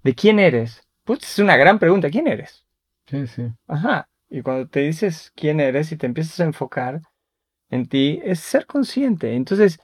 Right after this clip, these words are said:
Speaker 1: creo que, creo que sí, la palabra es conciencia. Sí, la
Speaker 2: Eso lo he
Speaker 1: educación
Speaker 2: usado
Speaker 1: es muy
Speaker 2: muchas veces y hasta se lo he dicho, a ver, quítate el Facundo, quítate el argentino, quítate tu historia, tu carrera, tu dinero, tu... o quién eres, ca-.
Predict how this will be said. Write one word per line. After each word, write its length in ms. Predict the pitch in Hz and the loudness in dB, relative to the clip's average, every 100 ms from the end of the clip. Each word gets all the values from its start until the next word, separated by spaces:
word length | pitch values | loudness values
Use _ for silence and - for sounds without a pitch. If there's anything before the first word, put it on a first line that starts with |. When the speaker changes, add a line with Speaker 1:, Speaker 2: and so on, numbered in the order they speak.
| _ - | _ 0
Speaker 1:
creo 200 | 214 240 | 2 4
que, 180 | 220 | 2
creo 200 | 185 240 | 2 -2
que 80 | 214 | -4
sí, 180 | 160 208 | -4 2
la 140 | 175 | 2
palabra 320 | 160 165 214 214 | 4 2 4 2
es 80 | |
conciencia. 560 | 156 151 139 143 120 127 | 0 -4 -2 -6 -6 -8
Sí, 140 | 123 240 | -4 -2
la 120 | - | 4
Speaker 2:
Eso 100 | 180 | 6
lo 60 | 180 | 6
he 40 | |
Speaker 1:
educación 160 | 170 175 | 6 6
Speaker 2:
usado 140 | 156 | 6
Speaker 1:
es 60 | 151 | 6
muy 80 | 151 | 4
Speaker 2:
muchas 220 | 147 139 | 2 0
veces 180 | 147 123 | 0 0
y 40 | |
hasta 220 | 110 113 | 0 0
se 140 | 107 110 | 0 -2
lo 60 | |
he 20 | |
dicho, 200 | 110 120 107 | -2 -4 -2
a 80 | 107 | -2
ver, 180 | 104 - | -2 -2
quítate 440 | 151 - 165 139 | -2 2 2 2
el 80 | 110 | -4
Facundo, 600 | 107 98 - 139 147 147 | -4 -8 -2 -2 0 -2
quítate 440 | 120 120 123 - | -4 -4 -4 -4
el 100 | 98 | -4
argentino, 720 | 90 82 101 92 131 151 139 117 | -4 -6 -6 -4 0 0 -2 -4
quítate 480 | 113 117 107 98 | -6 -6 -6 -8
tu 140 | 82 95 | -10 -10
historia, 460 | - 113 120 117 113 | -6 -2 0 0 -4
tu 140 | _ | _
carrera, 540 | 92 82 101 117 120 | -10 -4 0 0 0
tu 220 | 110 98 87 | -6 -8 -6
dinero, 420 | 87 104 117 113 | -4 -2 -2 -4
tu... 200 | 101 87 _ - | -6 -10 _ -18
o 140 | 80 - | -14 -2
quién 240 | 120 123 | 2 4
eres, 300 | 127 104 - | 2 0 -8
ca-. 180 | - | -18